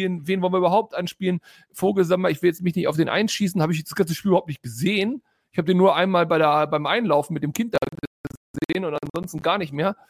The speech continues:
Ähm, Momolu wusste auch nicht so wirklich, was mit sich anzufangen.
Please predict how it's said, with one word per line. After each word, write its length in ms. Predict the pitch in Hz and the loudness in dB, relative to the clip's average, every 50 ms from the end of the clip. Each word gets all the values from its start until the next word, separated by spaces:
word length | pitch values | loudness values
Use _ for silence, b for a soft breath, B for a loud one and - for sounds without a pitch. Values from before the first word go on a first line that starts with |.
| b b b b b - | b b b b b -2
Ähm, 380 | 143 156 165 160 165 165 165 160 | 2 2 4 4 2 2 0 0
Momolu 480 | 160 170 180 196 214 208 185 196 202 | 2 2 2 2 0 0 0 0 0
wusste 360 | 170 190 180 - - 180 - | 0 0 -2 -2 0 0 2
auch 180 | 147 180 190 - | 2 2 2 2
nicht 160 | 190 185 151 | 0 -2 0
so 160 | - 175 143 | 0 0 0
wirklich, 260 | 156 196 - - 180 170 | 0 -2 -2 -2 -4 -2
was 140 | 196 170 | -2 -2
mit 140 | 185 190 165 | -2 -4 -6
sich 160 | - 156 110 | -6 -8 -6
anzufangen. 640 | 139 190 180 - 185 160 - - 175 180 180 185 180 | -6 -4 -4 -4 -4 -4 -2 -2 0 0 0 0 -2